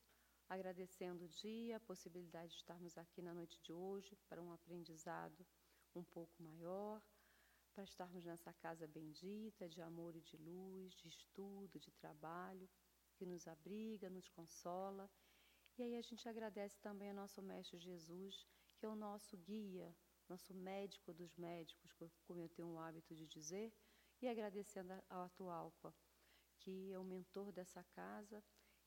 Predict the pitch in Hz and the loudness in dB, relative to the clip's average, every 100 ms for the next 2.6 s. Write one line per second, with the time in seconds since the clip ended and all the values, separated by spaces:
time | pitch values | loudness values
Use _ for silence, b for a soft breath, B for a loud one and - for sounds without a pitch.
0 | - 202 202 202 196 196 196 202 196 185 | 0 2 4 2 4 4 4 2 -2 -8
1 | 180 175 214 311 311 190 208 214 208 196 | -8 -6 2 4 4 4 2 4 2 2
2 | 208 208 190 185 190 208 | 2 4 2 4 4 2